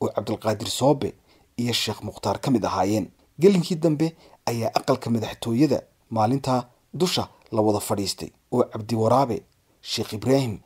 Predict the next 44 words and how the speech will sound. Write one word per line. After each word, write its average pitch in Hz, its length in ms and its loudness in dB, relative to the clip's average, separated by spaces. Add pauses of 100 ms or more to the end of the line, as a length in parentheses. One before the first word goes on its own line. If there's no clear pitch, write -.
(100)
iyo 120 140 0
Sheekh 113 260 -2
Muuse 117 280 0
Goodaad 113 440 0 (380)
ayaa 104 200 0
meesha 110 280 0
fadhiyey. 92 380 -6 (200)
Maalin 123 300 4
uu 135 180 0
ka - 140 2
farxad 139 320 -2
badnaa 107 280 -2
ma 104 120 -2
jirin. 113 360 -4 (160)
Hebel 127 340 2
xaguu 120 340 2
qabtay 110 360 -4 (380)
iyo 131 220 4
waraysi 127 360 2
xusuus - 480 -2
ku 196 100 -4
dheehan 110 380 2 (320)
ayuu 110 200 -4
ku - 100 -10
fogaaday. 107 480 0 (260)
Dad 127 100 -2
halgan 143 320 2
soo 160 280 2
wada 107 140 4
galay 117 320 0
ayay 127 240 4
ahaayeen. 101 440 -2 (300)
Sidan 156 320 2
S - 180 2
N 147 60 6
M-tu 143 240 0
uga 165 120 4
sheekaysato 101 640 -2
maalmihii 127 460 4
adkaa - 380 -2 (200)
ay 123 120 -2
iyaguna 135 320 4
uga 151 180 4
sheekaysanayeen 120 800 0